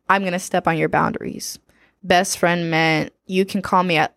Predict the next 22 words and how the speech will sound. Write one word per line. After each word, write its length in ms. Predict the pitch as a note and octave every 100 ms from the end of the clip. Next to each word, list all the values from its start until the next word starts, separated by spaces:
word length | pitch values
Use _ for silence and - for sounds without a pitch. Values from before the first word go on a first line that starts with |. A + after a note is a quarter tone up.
| -
eleven 360 | F3 E3 F3
P 240 | E3 - E3+
M 160 | E3
and 120 | D#3
we're 120 | D#3+ E3+
talking 380 | F#3+ D#3+ E3+
till 180 | E3+ D#3+
four 260 | - E3+ E3+
A 180 | E3 E3
M 140 | D#3+
in 60 | C#3+
the 80 |
morning. 460 | - D#3 D3 D3+ D#3 - - - -
Best 320 | F3+ F3 -
friend 400 | - F3+ F#3 E3
meant 300 | E3 D3 -
that 240 | D#3+ D#3
we 120 | G3
have 140 | G3 F#3+
to 100 | -
go 120 | D#3
through 240 | E3+ D3